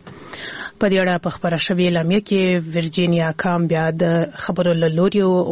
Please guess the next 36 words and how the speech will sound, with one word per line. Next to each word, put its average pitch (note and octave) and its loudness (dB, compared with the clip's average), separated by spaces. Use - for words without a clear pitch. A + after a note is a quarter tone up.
غوښتنې G3+ 0
چې F#3+ 0
د - 2
سولې E3+ 0
په E3+ 0
خبرو E3 -2
کې A3+ 0
د F#3 0
افغان F3 0
ماشومانو E3 0
حقونو A3 0
او F#3 -4
اړتیاوو D#3+ -2
ته G#3 0
ځای E3+ 2
ورکړل D#3 -4
شي. E3+ -2
نوموړي G3 4
افغانستان F#3+ 0
د E3+ 0
ماشومانو F3+ 0
لپاره F3 0
مرګونی F3 2
هیواد E3 -2
ګڼلی D#3+ -2
او E3 -2
د F3 -4
سولې G#3 0
په E3+ -6
خبرو F#3+ 0
کې A3+ 0
د F3+ 2
دوی G3 2
د F3+ 0
حقونو F3+ 0
موضوع E3+ 0